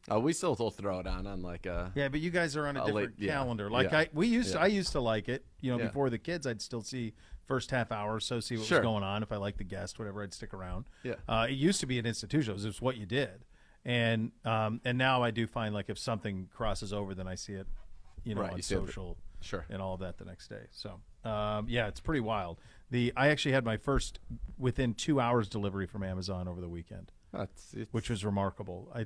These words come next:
Speaker 2: I don't understand how that works. How, and it was a relatively obscure product.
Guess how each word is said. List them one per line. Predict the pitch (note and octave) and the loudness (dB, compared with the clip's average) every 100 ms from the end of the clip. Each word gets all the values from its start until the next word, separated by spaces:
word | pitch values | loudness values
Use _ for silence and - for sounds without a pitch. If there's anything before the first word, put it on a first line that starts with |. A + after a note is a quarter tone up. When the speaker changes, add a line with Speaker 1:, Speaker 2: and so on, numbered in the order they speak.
| C#3+ | 2
Speaker 2:
I | C3+ | 4
don't | C#3+ C#3 | 6 6
understand | C3 A2+ - A#2+ G#2 | 4 2 0 -2 -2
how | G#2+ | -2
that | G2+ G2 | -4 -2
works. | A2+ A2 G2 - | -2 -2 -4 -6
How, | G2 G2 | -6 -6
and | G#2+ F#2+ - _ - - - | -8 -10 -14 _ -20 -12 -4
it | |
was | A#2+ | 0
a | B2+ | 4
relatively | C#3 C#3 B2+ B2 B2 | 4 4 2 2 2
obscure | G2 - C3 A#2+ | 2 0 0 0
product. | - A#2 D3 - | 0 -2 -2 -4